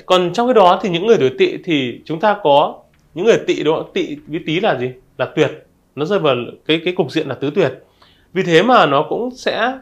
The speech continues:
khiến cho cái vận trình nó gặp trắc trở hơn. Vậy nên để gia tăng thêm cái may mắn cho mình ấy,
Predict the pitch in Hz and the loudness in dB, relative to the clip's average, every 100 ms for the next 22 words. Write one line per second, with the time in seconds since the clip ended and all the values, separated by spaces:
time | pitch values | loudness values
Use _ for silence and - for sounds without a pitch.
0 | _ - 190 233 208 196 - _ 175 202 | _ -4 -2 -2 -2 -4 -16 _ -2 -2
1 | 151 170 127 120 165 170 - 220 165 107 | -2 -4 -2 -2 -2 -2 -4 -6 -4 2
2 | 160 170 - - _ _ _ 175 208 247 | 2 2 -4 -20 _ _ _ 0 2 0
3 | 226 147 127 190 220 208 208 214 226 202 | -2 -2 0 0 0 -4 -4 0 0 0
4 | 190 214 190 127 120 | -2 -4 -4 -4 -8